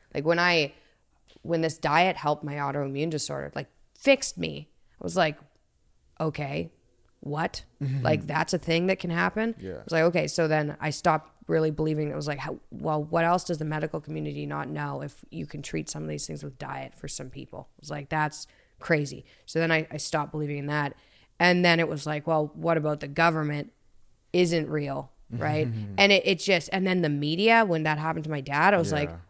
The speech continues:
Speaker 1: "Okay, so the media is a lie." And it was like three kind of pillars that I believed in just crumbled. And I was like, "Well, then, is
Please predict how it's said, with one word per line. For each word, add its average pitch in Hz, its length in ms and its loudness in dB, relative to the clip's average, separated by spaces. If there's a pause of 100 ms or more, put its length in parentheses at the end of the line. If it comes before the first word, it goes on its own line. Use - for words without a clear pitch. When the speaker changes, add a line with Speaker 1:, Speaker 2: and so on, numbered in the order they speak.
(140)
Speaker 1:
"Okay, 156 200 2
so 165 160 2
the 147 100 -2
media 151 480 2
is 185 160 4
a 190 80 4
lie." 190 320 6
And 196 180 4
it 175 80 4
was 170 160 0
like 175 200 0
three 202 480 -6
kind 214 320 -4
of 208 140 -2 (120)
pillars 160 800 -2 (560)
that 175 100 4
I 165 80 6
believed 160 520 4
in 147 300 -4 (640)
just 170 260 0
crumbled. 147 680 2 (240)
And 160 100 -4
I - 40 0
was 156 120 -2
like, 151 160 -4
"Well, 175 240 8
then, 156 360 4 (960)
is 180 280 6